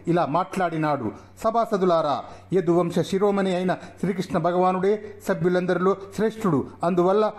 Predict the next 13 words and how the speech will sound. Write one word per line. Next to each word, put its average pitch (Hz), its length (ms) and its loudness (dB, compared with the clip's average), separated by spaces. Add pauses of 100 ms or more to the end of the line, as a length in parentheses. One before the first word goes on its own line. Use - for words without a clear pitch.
(140)
ఆయనే 185 400 0 (180)
అగ్రపూజకు 175 720 0 (140)
అర్హుడు. 214 460 -2 (920)
ఈ 202 160 2
జగత్తులోని 185 800 0 (360)
జనులు 180 440 0
అందరూ 180 300 2
కూడా 185 400 0 (320)
శ్రీకృష్ణుని 185 680 0
అనుగ్రహం 185 500 0
చేతనే 185 340 -2 (240)
అనేక 175 280 -2
రకాలుగా 170 560 0